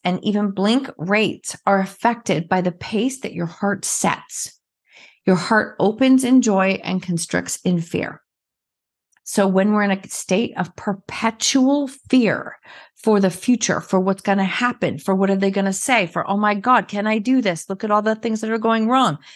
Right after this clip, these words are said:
That's, like, constant perpetual fear. You're sitting in a state of contraction. And when you're in a state of contraction, you're not in a state of joy. Like, that's, let's be real.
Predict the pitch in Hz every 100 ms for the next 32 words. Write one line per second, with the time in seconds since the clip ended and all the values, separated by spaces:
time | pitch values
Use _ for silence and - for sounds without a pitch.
0 | - - 269 262 254 233 - - 226 226
1 | - 277 - 269 214 196 - 190 - 196
2 | - - - - 220 220 208 - 254 233
3 | 240 254 254 - 220 208 - 202 - -
4 | - - - - _ _ _ _ _ 202
5 | 208 214 - 220 269 277 262 240 226 208
6 | - - - 262 311 330 - - _ _
7 | 190 214 214 208 277 226 - 190 170 170
8 | 113 160 - 185 185 185 - - 185 175
9 | 226 202 117 113 120